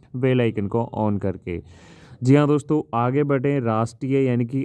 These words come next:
आरसीएफ़एल के अनुसार यहाँ पे देखिए, एक Government of Indian, अ, यूनिट के according यहाँ पे वैकेंसी निकाली है बॉम्बे से। डिपार्टमेंट बॉम्बे होगा। इसमें गवर्नमेंट जो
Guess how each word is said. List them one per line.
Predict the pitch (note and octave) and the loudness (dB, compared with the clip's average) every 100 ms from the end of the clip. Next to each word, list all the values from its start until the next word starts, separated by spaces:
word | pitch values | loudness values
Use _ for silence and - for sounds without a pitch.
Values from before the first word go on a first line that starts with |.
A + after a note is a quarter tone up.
| - | -4
आरसीएफ़एल | A2 A#2+ C3 - B2+ C3 B2+ A2+ A#2 A#2+ A#2 A#2 | 0 0 -2 -2 0 0 -2 -2 -2 2 2 2
के | A#2+ | 0
अनुसार | G#2 G2+ G2+ G#2+ | 0 0 0 0
यहाँ | G#2+ G#2+ | 0 0
पे | G#2+ A2+ | 0 -2
देखिए, | G#2 G#2 A#2+ | -2 0 0
एक | - B2 A2+ | 0 -2 0
Government | G#2 G#2 G#2 A#2 A#2+ | 2 2 2 0 0
of | A#2+ B2 B2+ G#2 | -2 -2 -2 -4
Indian, | F#2+ A2 A#2+ B2+ - | 0 0 0 -2 -4
अ, | G#2+ | -2
यूनिट | G#2 G#2 G#2+ G#2+ | 0 2 0 -2
के | - | -4
according | G#2 G#2 G2+ G#2+ | -4 0 0 0
यहाँ | G#2 G2+ | -2 0
पे | G#2+ | 0
वैकेंसी | G2 F#2 G2 G2 A#2+ | 0 -2 -4 -2 0
निकाली | A#2 A2 A#2 A#2 B2 | 0 2 0 2 0
है | D#3 | 0
बॉम्बे | C3 A2+ G2 F#2+ F#2+ | 0 0 0 -2 -4
से। | F#2 G2+ E2+ - - - _ A#2+ | -2 -4 -6 -12 -20 -20 _ -8
डिपार्टमेंट | A2+ B2 - A#2 A#2+ C3+ C3+ D3 D3 C#3+ | -4 -4 0 0 4 2 2 -2 -2 -4
बॉम्बे | B2+ A#2+ A#2 B2+ | -2 0 2 2
होगा। | C#3 C3+ C3 C#3+ - _ - _ - | 2 2 0 -2 -6 _ -20 _ -4
इसमें | C3 C#3 C#3+ D3 D3 D3+ | -4 0 0 2 2 0
गवर्नमेंट | B2 B2 B2 B2+ C#3 C#3+ C3+ | 0 2 2 2 0 0 0
जो | C#3+ C#3 C3 C#3 C#3+ | 0 0 2 4 4